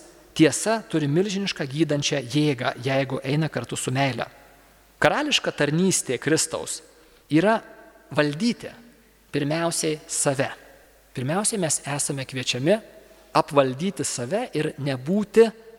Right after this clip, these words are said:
įvairiausių kreivų, šleivų vėjų valdomi, kad aš pats spręsčiau, o ne mano įgeidžiai, įnoriai ir kitokie, e, ožiukai.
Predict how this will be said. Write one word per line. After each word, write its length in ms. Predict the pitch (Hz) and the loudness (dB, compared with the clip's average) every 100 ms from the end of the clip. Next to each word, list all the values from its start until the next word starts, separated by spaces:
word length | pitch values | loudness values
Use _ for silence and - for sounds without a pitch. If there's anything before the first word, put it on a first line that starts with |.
| - - - _ _ | -20 -20 -20 _ _
įvairiausių 840 | 156 139 143 156 196 202 - 202 202 196 - - - _ | -2 0 0 -2 -4 -4 -4 2 2 2 -6 -20 -20 _
kreivų, 460 | - 139 139 151 196 | 0 2 2 0 0
šleivų 520 | - 139 131 131 175 | 0 0 0 2 2
vėjų 500 | 139 156 165 147 135 | 4 4 4 4 2
valdomi, 600 | 127 156 147 117 - 78 - - _ _ _ - | 4 4 4 -2 -6 -10 -16 -20 _ _ _ -14
kad 220 | 123 - - | -12 -10 -4
aš 340 | - - - - | -4 -4 -8 -12
pats 320 | - 120 - - - _ _ - | -10 -6 -6 -8 -18 _ _ -10
spręsčiau, 760 | - - 123 120 - - 85 76 - - - - - - - - - - - - - | -6 0 0 0 0 0 0 -2 -10 -20 -20 -20 -20 -20 -20 -20 -20 -20 -20 -4 2
o 80 | 127 | 4
ne 160 | 120 117 | 2 0
mano 280 | 135 135 - | 0 0 -2
įgeidžiai, 600 | 185 165 160 139 143 - | -2 2 2 2 -4 -2
įnoriai 520 | 170 160 143 139 135 - | 0 0 0 0 -2 -4
ir 160 | 131 | -6
kitokie, 520 | 135 - 139 - 135 123 - - - - | -6 -2 0 2 0 0 -8 -20 -12 -2
e, 200 | 127 120 - | -2 0 0
ožiukai. 460 | 131 127 - - | 2 2 0 -4